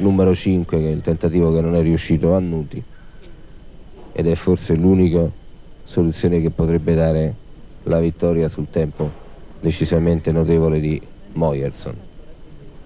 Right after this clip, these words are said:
Eh, c'è purtroppo un errore su quel largo di Barriere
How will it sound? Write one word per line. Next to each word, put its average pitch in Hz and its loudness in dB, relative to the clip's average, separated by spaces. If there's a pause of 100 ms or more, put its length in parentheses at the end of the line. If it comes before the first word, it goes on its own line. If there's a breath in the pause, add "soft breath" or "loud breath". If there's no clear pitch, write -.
(2250)
Eh, 82 0
c'è 80 -2
purtroppo 85 -2
un 82 0
errore 82 2 (1200)
su 80 -6
quel 80 0
largo 80 0 (1600 loud breath)
di - -4
Barriere 85 2